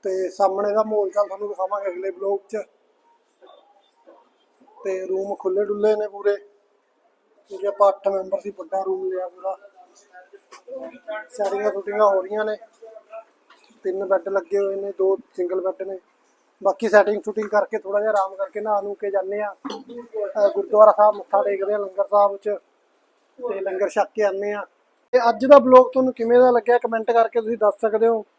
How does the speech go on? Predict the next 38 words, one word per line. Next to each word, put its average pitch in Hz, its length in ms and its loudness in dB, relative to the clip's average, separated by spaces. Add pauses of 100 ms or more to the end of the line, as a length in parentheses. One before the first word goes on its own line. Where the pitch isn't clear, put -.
(160)
ਪਟਿਆਲੇ 226 500 8
ਤੋਂ 233 140 6
ਲੈ 220 140 6
ਕੇ 233 140 2
ਆਪਣਾ 233 280 2 (360)
ਸ਼੍ਰੀ 220 200 -2
ਹਜ਼ੂਰ 214 280 0
ਸਾਹਿਬ 220 300 6
ਜੀ 226 60 -6
ਦਾ 226 100 0
ਤੱਕ 220 220 -2
ਦਾ 214 120 2
ਸਫ਼ਰ। 214 440 2 (580)
ਤੇ 208 140 0
ਕੱਲ੍ਹ 214 360 2
ਤੋਂ 233 160 8
ਆਪਾਂ 233 260 8
ਉਰੇ 226 280 6 (440)
ਦਰਸ਼ਨਾਂ 226 400 0
ਲਈ 233 80 4
ਨਿਕਲਾਂਗੇ। 226 560 4
ਸਾਰੇ 208 300 0
ਗੁਰੂ 220 240 -6
ਧਾਮ 226 200 6
ਨੇ 214 100 -2
ਜਿੰਨੇ 208 280 0
ਵੀ 220 100 2
ਉਹਨਾਂ 226 160 0
ਦਰਸ਼ਨਾਂ 214 380 -6
ਦੀ, 214 140 -2 (400)
ਤਿੰਨ 403 300 -2
ਚਾਰ, 220 160 6
ਚਾਰ 214 280 4
ਦਿਨ 226 120 0
ਆਪਾਂ 226 240 2
ਉਰੇ 220 200 4
ਹੀ 233 80 4
ਆ। 226 160 6